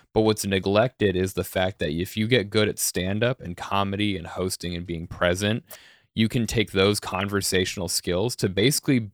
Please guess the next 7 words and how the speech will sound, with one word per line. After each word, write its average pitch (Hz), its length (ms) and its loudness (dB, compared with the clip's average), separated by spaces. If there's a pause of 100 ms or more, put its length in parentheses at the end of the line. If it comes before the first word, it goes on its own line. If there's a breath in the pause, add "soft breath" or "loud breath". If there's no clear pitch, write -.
(100)
become, 107 500 0
like, 95 220 0
a 95 180 -2 (180)
micro 101 520 2
influencer 98 640 2
in 92 200 -4
whatever 113 580 4